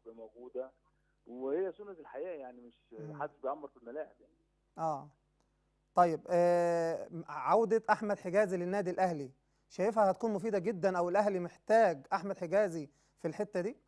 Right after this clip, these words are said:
Speaker 1: أكيد هتبقى نجاح كبير طبعًا، لو قدر
Speaker 2: آه.
Speaker 1: يجيبه طبعًا يبقى نجاح كبير.
Speaker 2: مم. تمام.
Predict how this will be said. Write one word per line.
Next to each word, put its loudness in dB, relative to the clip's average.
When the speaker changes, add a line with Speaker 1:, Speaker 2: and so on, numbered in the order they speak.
Speaker 1:
أكيد -10
هتبقى -6
نجاح -8
كبير -18
طبعًا، -14
لو -18
قدر -12
Speaker 2:
آه. -6
Speaker 1:
يجيبه -14
طبعًا -10
يبقى -12
نجاح -8
كبير. -20
Speaker 2:
مم. -12
تمام. -8